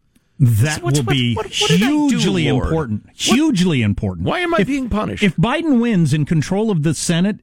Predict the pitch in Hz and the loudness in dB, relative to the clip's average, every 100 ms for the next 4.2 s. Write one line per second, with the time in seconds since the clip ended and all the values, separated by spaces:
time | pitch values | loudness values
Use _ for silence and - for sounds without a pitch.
0 | _ - 123 113 - 160 180 190 147 131 | _ -2 0 0 0 0 2 2 0 0
1 | 120 120 147 185 156 156 170 147 147 127 | 0 0 0 0 -2 0 -2 2 2 2
2 | 147 139 170 120 117 123 117 117 104 135 | 0 0 0 0 2 2 2 0 0 -2
3 | - - _ - - 254 208 143 - 120 | -2 -10 _ -16 -4 0 2 0 -2 -8
4 | - - | -8 -16